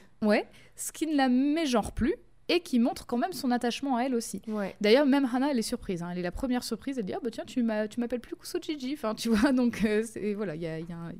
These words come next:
Speaker 1: il y a un petit moment qui est, qui est, euh,
Speaker 2: Petit
Speaker 1: mis
Speaker 2: moment
Speaker 1: en valeur
Speaker 2: charnière.
Speaker 1: là-dessus. Bref, Hana lui répond qu'elle n'en sait rien et que ce serait mieux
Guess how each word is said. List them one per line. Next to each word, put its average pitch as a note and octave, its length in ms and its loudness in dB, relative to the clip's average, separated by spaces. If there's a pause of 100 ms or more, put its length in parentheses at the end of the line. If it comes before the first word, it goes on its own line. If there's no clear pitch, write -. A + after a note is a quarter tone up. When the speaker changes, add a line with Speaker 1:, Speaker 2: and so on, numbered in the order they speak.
(220)
Speaker 1:
il - 60 -12
y - 40 -6
a F#3 60 -2
un F#3+ 80 -2
petit - 220 -4
moment A#3 280 2
qui - 220 -6
est, E3 300 -6 (460)
qui E3+ 300 -4
est, D#3+ 40 -4
euh, D3+ 120 -4
Speaker 2:
Petit D#3 340 -8
Speaker 1:
mis G3+ 140 6
Speaker 2:
moment A3+ 100 4
Speaker 1:
en - 20 0
valeur G3+ 240 2
Speaker 2:
charnière. G3 120 -2
Speaker 1:
là-dessus. - 200 -8 (1080)
Bref, A#3 280 0 (100)
Hana C4+ 200 2
lui A#3+ 120 4
répond A#3 260 2
qu'elle D#4 180 0
n'en D#4 100 0
sait - 140 -2
rien G#3+ 380 2
et A3+ 100 -2
que - 80 -2
ce A3 120 -4
serait G3+ 200 -2
mieux B3 180 4